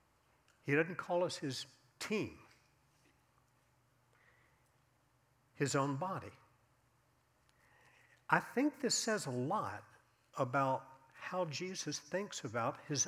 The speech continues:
own people as his own body. Being joined to Jesus' body is not like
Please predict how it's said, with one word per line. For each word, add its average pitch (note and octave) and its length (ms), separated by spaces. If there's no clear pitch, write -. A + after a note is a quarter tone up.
own D3+ 220
people - 400
as D3 140
his D3 160
own F#3 200
body. E3 360
Being A3 260
joined G#3 520
to D#3+ 180
Jesus' E3+ 600
body A#2 640
is C#3+ 180
not G3 200
like F3+ 220